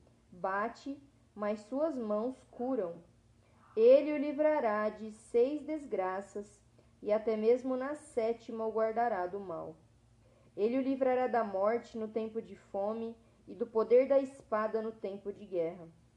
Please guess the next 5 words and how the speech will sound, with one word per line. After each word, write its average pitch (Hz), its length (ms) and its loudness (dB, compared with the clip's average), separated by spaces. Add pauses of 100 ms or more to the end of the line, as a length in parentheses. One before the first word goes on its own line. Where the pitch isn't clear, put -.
(320)
Você 208 320 0
estará 262 420 0
protegido 262 680 -2
das 220 280 -4
calúnias 220 640 -4